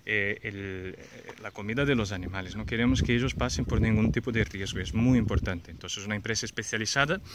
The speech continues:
va a quitar estas uralitas y la vamos a sustituir por tejas árabes normal.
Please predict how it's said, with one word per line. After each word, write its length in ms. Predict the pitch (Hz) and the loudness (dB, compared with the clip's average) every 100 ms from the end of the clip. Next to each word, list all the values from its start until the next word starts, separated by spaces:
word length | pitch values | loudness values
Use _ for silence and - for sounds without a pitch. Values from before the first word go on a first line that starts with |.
| - - - | -14 -6 0
va 60 | |
a 60 | 117 | 2
quitar 300 | 113 - 95 | 0 -2 -2
estas 300 | 98 - 101 | -2 -8 -8
uralitas 640 | 110 113 170 - 202 - | -4 -2 -4 -4 -6 -6
y 60 | - | -8
la 120 | 113 | -4
vamos 180 | 113 123 | -2 -2
a 20 | |
sustituir 460 | 139 - 127 180 214 - - - | -2 -6 -2 -4 -4 -12 -18 -10
por 140 | 139 | -12
tejas 380 | - 110 104 92 | -8 -8 -8 -8
árabes 320 | 85 104 135 | -8 -8 -8
normal. 360 | 127 85 92 | -8 -8 -10